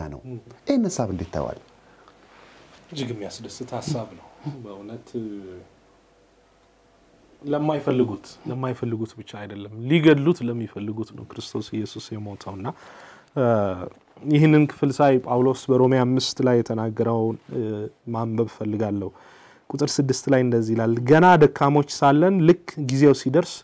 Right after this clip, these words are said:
Speaker 2: ክርስቶስ ስለ ኃጢአተኞች ሞቷልና» ይላልና፣ እ፣ እንግሊዝኛው አንጋድሊ ይለዋል። እና አንጋድሊ ማለት እግዚአብሔርን ለማይፈልጉ፣ እ፣ እ፣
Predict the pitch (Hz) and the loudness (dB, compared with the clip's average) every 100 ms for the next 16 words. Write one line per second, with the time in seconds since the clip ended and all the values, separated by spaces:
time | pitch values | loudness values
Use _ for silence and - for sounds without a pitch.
0 | _ _ - - 135 - 135 - 120 120 | _ _ -20 -6 -4 -2 -2 0 0 0
1 | 117 117 117 113 - 104 - 95 101 104 | -4 -10 -10 -12 -12 -16 -12 -12 -12 -14
2 | 107 101 - 95 92 113 139 - - 92 | -14 -14 -14 -14 -14 -16 -18 -20 -20 -20
3 | _ - - 127 110 123 135 131 131 123 | _ -14 -10 -8 -6 -6 -6 -6 -4 0
4 | 131 117 98 82 - - - - 123 127 | 0 0 -6 -12 -16 -16 -16 -14 -12 -6
5 | 135 131 139 131 127 120 143 165 147 117 | -2 2 2 0 -2 -2 -2 -2 -4 -2
6 | 117 123 139 175 139 151 131 110 101 95 | 0 0 -2 2 2 2 0 -4 -10 -12
7 | 98 101 _ 101 98 104 117 127 165 _ | -14 -18 _ -20 _ -20 -14 -14 -14 _
8 | _ _ _ - | _ _ _ -6